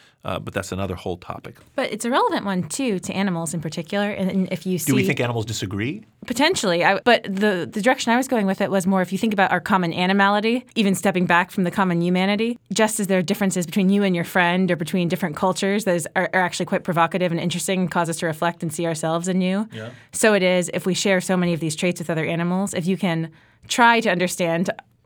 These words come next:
Speaker 2: obviously in a limited way, but
Speaker 1: Yeah.
Speaker 2: nonetheless try to understand what the world is like to an elephant, it gives you access to the world in a way that our own limited perception doesn't.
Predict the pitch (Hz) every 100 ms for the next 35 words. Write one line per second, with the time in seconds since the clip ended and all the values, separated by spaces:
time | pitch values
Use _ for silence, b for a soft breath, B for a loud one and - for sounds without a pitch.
0 | - 185 180 185 175 180 196 180 160 175
1 | 165 170 185 180 170 175 - - 170 165
2 | 165 B 196 175 190 175 175 - 170 175
3 | 175 160 170 170 180 - _ _ _ _
4 | - 202 175 170 175 214 226 233 - B
5 | 180 214 185 170 165 - 196 - 202 196
6 | 196 208 220 - 180 170 165 160 151 -
7 | - 185 180 180 180 170 165 165 175 170
8 | 180 160 156 185 214